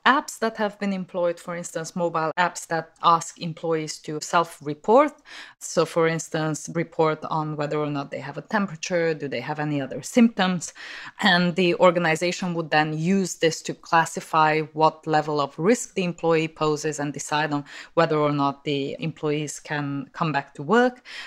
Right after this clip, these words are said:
Another set of apps is similar to the ones that governments use to contact trace. So, for instance,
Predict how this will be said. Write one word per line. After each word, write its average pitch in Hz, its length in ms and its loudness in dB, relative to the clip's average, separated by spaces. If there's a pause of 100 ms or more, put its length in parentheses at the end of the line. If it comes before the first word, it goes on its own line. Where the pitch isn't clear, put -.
(140)
Another 220 320 8
set - 260 0
of 170 120 0
apps - 520 0
is 175 140 -2
similar 165 400 0
to 160 140 -12
the 151 120 -2
ones 151 220 0
that 147 180 -6
governments 196 540 0
use 170 280 -2
to 160 420 -4
contact 190 480 2 (160)
trace. 180 360 4
So, - 180 0
for 160 220 0
instance, 160 540 -2